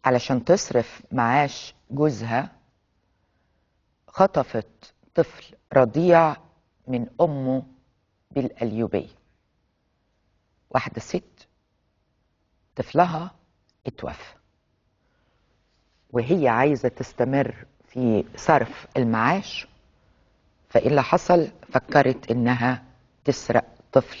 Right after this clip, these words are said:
وتقول إن ده ابنها عشان تستمر في صرف المعاش.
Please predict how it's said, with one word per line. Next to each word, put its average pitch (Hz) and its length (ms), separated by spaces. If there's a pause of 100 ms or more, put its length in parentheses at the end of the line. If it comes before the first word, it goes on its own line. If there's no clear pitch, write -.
(180)
وتقول 120 520 (540)
إن 113 200
ده - 100
ابنها - 460 (840)
عشان 120 340
تستمر 120 520 (200)
في 113 140
صرف - 480 (120)
المعاش. - 680